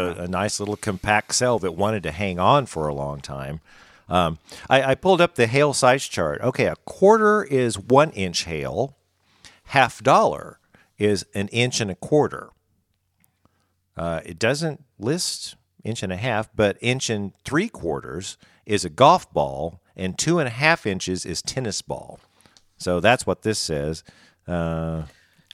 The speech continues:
Speaker 1: And we all know se-, severe criteria for hail is one inch.
Speaker 2: Right. So you get that golf ball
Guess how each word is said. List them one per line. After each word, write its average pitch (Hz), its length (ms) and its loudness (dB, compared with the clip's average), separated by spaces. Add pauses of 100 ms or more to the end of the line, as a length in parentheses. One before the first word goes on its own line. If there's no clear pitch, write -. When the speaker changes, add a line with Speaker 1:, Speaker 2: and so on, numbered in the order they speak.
Speaker 1:
And 113 400 2
we 143 80 6
all 147 120 6
know 135 200 4
se-, 104 340 0
severe 131 640 2
criteria 143 1000 2 (100)
for - 220 0
hail 101 720 2
is 98 180 -2
one 98 260 0
inch. - 540 -6 (120)
Speaker 2:
Right. 107 320 6
So - 140 -6
you 101 100 2
get 123 180 0
that 104 200 4
golf 110 300 4
ball 107 380 2